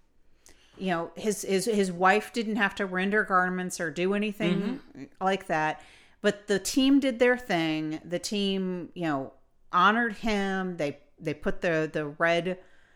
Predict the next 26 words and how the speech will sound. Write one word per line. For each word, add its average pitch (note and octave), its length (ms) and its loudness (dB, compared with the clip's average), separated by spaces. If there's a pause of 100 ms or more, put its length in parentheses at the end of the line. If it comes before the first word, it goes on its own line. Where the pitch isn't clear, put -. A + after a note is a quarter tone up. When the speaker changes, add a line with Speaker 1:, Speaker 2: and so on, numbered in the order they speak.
(200)
Speaker 1:
uh, D#3+ 340 2
star F3 440 6
on F3+ 140 2
the F3+ 60 -4
car. D3 800 -4 (300)
Those, F3+ 440 -2
those A#3 340 4
are A#3+ 60 -4
the A3 120 -2
things G3 380 -4
for F3+ 180 -8
Niki D#3+ 460 -4
that D#3 160 -4
are D#3 160 0
there D3+ 500 0
that E3+ 100 -4
are F#3+ 120 0
important. G#3+ 520 -4 (440)
Speaker 2:
And, D3+ 220 -4
you D#3+ 140 0
know, E3 240 0
this E3+ 280 0
is F#3 140 -6
where E3+ 200 -2
I B2 140 -2
think - 520 -6